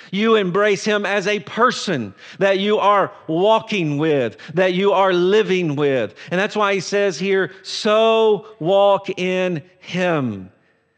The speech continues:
This is not just a day of the week. This isn't just a prayer that you pray. This isn't just some things that you go through.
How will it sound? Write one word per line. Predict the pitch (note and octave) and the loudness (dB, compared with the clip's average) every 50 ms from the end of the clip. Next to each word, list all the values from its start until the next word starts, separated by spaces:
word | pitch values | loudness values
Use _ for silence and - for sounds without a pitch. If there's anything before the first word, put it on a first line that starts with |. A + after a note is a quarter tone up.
| _ - | _ -10
This | D3+ C#3+ E3+ | -8 -6 -6
is | F3+ D#3 | -4 -4
not | F3+ F3+ F#3 F#3+ F3+ E3 | -2 -2 -2 -2 -2 -4
just | D#3+ F#3+ E3+ - | -4 -6 -6 -6
a | F3+ E3 | -6 -6
day | D3 C#3 E3 F3 F#3 F#3 | -4 -4 -4 -2 -2 -2
of | F3 D#3 | -2 -2
the | E3 E3+ | -4 -2
week. | D#3+ F3 F3 E3+ D#3+ C#3 - _ - - - _ _ _ _ _ - - - | -2 -2 -2 -2 -2 -4 -8 _ -20 -20 -20 _ _ _ _ _ -20 -8 -4
This | E3 F3 D#3+ F3+ | -4 -2 0 0
isn't | G3 F#3+ E3 F#3+ F3+ D#3+ | 0 0 0 -2 -2 -2
just | E3+ F#3+ E3 - D#3+ | -2 -4 -4 -4 -4
a | E3 F#3+ F#3 F3 | -2 -2 -2 -2
prayer | F3+ - - - F#3+ G3 F#3+ G3 F#3+ F#3+ F#3 | -4 -8 -10 -6 -4 -2 0 0 0 0 0
that | D#3+ F3+ F3 E3 D#3 | 0 0 0 0 -2
you | F3 F3 | -4 -4
pray. | E3 - - - F#3 F3 F3 F3 E3+ D#3 D3 C3+ A#2 G#2+ A2 - _ - - - - | -6 -6 -6 -4 -2 0 0 0 0 0 -2 -4 -6 -10 -14 -20 _ -20 -20 -10 -4
This | E3+ F#3 F#3 F3+ | -2 -2 0 0
isn't | G3+ G3 E3+ F#3+ F#3 E3+ | 0 0 0 -2 -2 -2
just | E3 F#3+ - - | -2 -4 -4 -4
some | - G3+ F3+ D3+ | -4 -4 -4 -4
things | B2+ - - G#3+ G3+ G3+ G3+ G3+ G3+ G3+ G3 F3 D3+ D#3+ | -6 -6 -4 -2 -2 0 0 0 0 -2 -2 -4 -2 -2
that | G3 F#3+ F3+ | 0 0 0
you | F3 F3 F3+ F3 | 0 -2 -2 -4
go | D#3 C#3+ E3 F3+ F#3 G3 F#3+ | -4 -2 0 2 2 2 0
through. | - - - F3 F3 D#3+ D3+ C3+ A2+ F#2+ | -2 -4 -4 -4 -2 -2 -2 -2 -4 -6